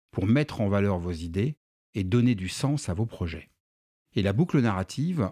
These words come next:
enjeu, action, conséquence, est une première technique qui vous permet de le faire très simplement. Par exemple, « C'est bien parce que je suis convaincu que les idées ont besoin d'être bien présentées pour aboutir »,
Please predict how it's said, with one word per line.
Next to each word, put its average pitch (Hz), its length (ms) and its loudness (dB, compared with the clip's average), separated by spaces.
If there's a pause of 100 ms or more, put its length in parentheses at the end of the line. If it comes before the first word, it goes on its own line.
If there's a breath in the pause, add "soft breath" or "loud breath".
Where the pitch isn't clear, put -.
enjeu, 113 480 2
action, 127 380 -2
conséquence, 117 840 -6
est - 140 -10
une 101 120 0
première 185 420 0
technique 101 580 -2
qui 107 140 -2
vous 92 100 -2
permet 101 320 0
de 110 80 0
le 82 80 -2
faire - 240 -4
très 104 240 -2
simplement. 92 520 -4 (840)
Par 98 160 0
exemple, « 120 560 0 (460)
C'est - 160 -2
bien 131 200 4
parce 113 160 -2
que 139 120 0
je 117 140 2
suis 110 260 -2
convaincu 151 580 0
que 135 100 -2
les 101 160 0
idées 117 200 2
ont 107 100 0
besoin 127 460 2
d'être 98 180 -2
bien 107 220 0
présentées 101 480 -2
pour 87 180 -4
aboutir », 131 680 -2